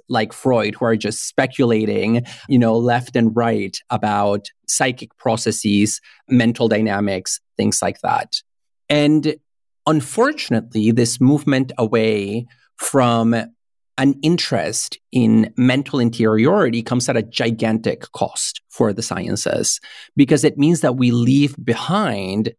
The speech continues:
precisely the very thing that ought to motivate psychology,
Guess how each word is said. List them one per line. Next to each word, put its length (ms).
precisely 480
the 100
very 260
thing 520
that 180
ought 340
to 540
motivate 580
psychology, 840